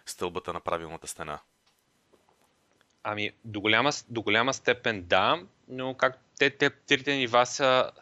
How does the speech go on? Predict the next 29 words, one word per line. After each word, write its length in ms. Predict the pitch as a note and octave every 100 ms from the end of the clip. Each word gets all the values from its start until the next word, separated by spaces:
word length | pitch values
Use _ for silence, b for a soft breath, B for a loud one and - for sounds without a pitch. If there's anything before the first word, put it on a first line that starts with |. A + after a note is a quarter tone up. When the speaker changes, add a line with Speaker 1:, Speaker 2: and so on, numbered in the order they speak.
| - -
Speaker 2:
работят 380 | G#2 A2+ B2 B2
в 140 | A2
синхрон. 520 | - F#2+ F2+ G#2 G#2+ - B B B
Не 140 | G2+ G2
можеш 280 | A2+ B2+
да 80 | B2
имаш 280 | C3 B2+ -
фокус, 400 | B2+ B2 C#3 -
ако, 600 | B2 - A#2+ A2+ A2 G#2 B B B B
ако 300 | - A2 A#2
не 240 | G#2+ G#2
работиш 500 | G#2 G2 F#2+ A#2 B2
в, 140 | A2+ G2+ - -
и 60 | A2
в 120 | G#2 -
трите 260 | C3+ C3 C3+
нива. 280 | A2+ G#2
Това 240 | F#2 - B2
е 100 | A#2+ -
едното 300 | A2+ A#2+ B2
от, 80 | C3+ _ - -
от 140 | A2
предизвикателствата 800 | - G#2 F#2+ F#2 A#2+ - G#2+ G#2+
и 60 | G2+
затова 280 | F#2+ - A2+
казах, 560 | A2+ G#2+ A2 - - -
нали, 200 | G2+ G#2+
че, 240 | - G#2+ B B B -
а, 320 | G#2 G2+ F#2+